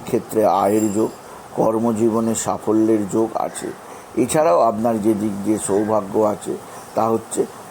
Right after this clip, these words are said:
বন্ধুস্থানীয় ব্যক্তিদের দ্বারা আপনি একাধিক বিপদ আপদ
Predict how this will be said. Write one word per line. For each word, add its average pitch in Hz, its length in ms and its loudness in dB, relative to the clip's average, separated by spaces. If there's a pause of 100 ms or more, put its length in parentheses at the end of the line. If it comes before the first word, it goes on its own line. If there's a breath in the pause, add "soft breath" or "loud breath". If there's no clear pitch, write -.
(100)
বন্ধুস্থানীয় 113 800 2
ব্যক্তিদের 104 600 0
দ্বারা 107 320 2 (360 loud breath)
আপনি 104 360 0
একাধিক 107 460 0 (140)
বিপদ 110 340 0
আপদ 107 260 0